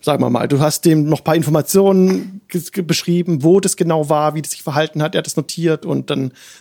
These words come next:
ähm, hat er dich grad gebeten, mal die Gruppe abzuholen, zu der du jetzt kommst. Also du, ihr seht, so eine Treppe runter kommt, äh, der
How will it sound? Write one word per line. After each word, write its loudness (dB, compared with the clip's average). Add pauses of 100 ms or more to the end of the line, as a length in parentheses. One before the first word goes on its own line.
(100)
ähm, -2 (360)
hat 0
er -4
dich -8
grad -4 (480)
gebeten, 0
mal 2
die -8
Gruppe -6
abzuholen, -6 (300)
zu -2
der 4
du -2
jetzt -2
kommst. -2
Also -6
du, -8 (320)
ihr -2
seht, 2
so 2
eine -2
Treppe 0
runter 2
kommt, -2
äh, 2 (800)
der 2